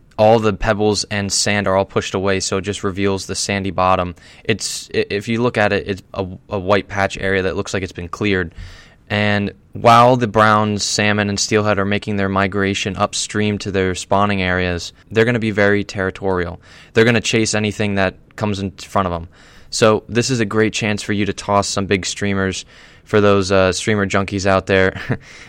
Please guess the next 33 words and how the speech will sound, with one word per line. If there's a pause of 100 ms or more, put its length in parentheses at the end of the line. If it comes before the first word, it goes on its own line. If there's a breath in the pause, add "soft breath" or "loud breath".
(160 loud breath)
Even,
even
though
a, (100)
a
size
ten
woolly
bugger
will
do
the
trick
mo-,
more
sto-,
more
often
than
not,
you
can, (140)
you
can
have
a
bit
of
fun
with
some
articulated
streamers.